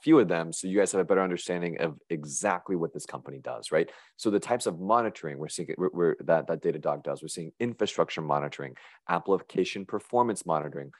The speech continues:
uh, log management, user experience monitoring, network performance monitoring, database monitoring, security, uh, incident management, developer testing and pipeline monitoring, all on this integrated data platform. Josh,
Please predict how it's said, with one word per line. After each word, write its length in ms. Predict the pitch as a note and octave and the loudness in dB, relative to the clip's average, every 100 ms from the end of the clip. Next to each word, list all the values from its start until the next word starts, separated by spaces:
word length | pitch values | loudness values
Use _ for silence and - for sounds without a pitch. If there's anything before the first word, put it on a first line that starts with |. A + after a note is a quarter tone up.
| _ _ - | _ _ 0
uh, 160 | D#2 | 2
log 440 | D2 E2 A#2+ C#3 A2 | 4 6 6 6 0
management, 540 | E2 D2 - D2+ C#2+ | -4 -4 -6 -8 -8
user 380 | E2+ A2+ B2+ B2+ | -2 0 2 2
experience 720 | A2 - - G#2+ A#2+ A#2 - | 2 -6 -8 -4 -2 -4 -4
monitoring, 440 | D#2 C#2+ C#2+ C#2 D#2 | -4 -4 -6 -8 -6
network 360 | G#2+ B2 - | 0 0 0
performance 600 | A2 - B2+ D3 C#3 - | -4 -6 -2 0 0 -4
monitoring, 640 | F#2 D#2+ D2+ D2+ C#2+ C#2+ - _ - - | 0 2 2 0 -4 -10 -14 _ -20 -8
database 600 | F#2 G#2+ B2 G2 E2+ D#2 | 2 6 6 6 4 2
monitoring, 460 | D#2 D2+ C#2+ C#2+ D2+ | -2 -2 -2 -4 -4
security, 1000 | - G2 _ - - A#2+ C3 C3 E2 - _ _ | -6 -6 _ -20 -6 2 6 6 4 -6 _ _
uh, 160 | F2 E2 - | 0 0 0
incident 520 | B2 - F#2+ D#2 - | -4 -2 -4 -6 -4
management, 600 | G2 A2 G#2 F2 D2 - | -2 0 0 -4 -8 -6
developer 720 | E2+ G#2 B2 A2+ F#2+ F2+ F2 - _ | 2 4 4 4 2 2 2 -4 _
testing 400 | - - - F#2 | -16 -12 -8 -6
and 140 | E2 | -6
pipeline 520 | - A#2+ C3 G2+ F2 D#2 | -6 0 0 2 0 0
monitoring, 520 | D2+ D2 - D2 C2+ - _ - | -2 -2 -4 -6 -8 -20 _ -2
all 420 | G2 A#2+ B2+ - | 4 6 6 2
on 320 | F#2 F#2 F#2+ F2 | 0 0 0 0
this 380 | E2+ D#2+ - - | 0 0 -6 -8
integrated 640 | F2 E2 D#2 D2+ D2+ C#2 - | -8 -4 0 0 0 -4 -4
data 260 | D2+ C#2+ | 0 0
platform. 640 | D2 - F2 D#2+ - D2+ D2 - _ G2+ | 0 2 2 2 0 -4 -4 -12 _ 4
Josh, 340 | C3+ C#3 | 6 6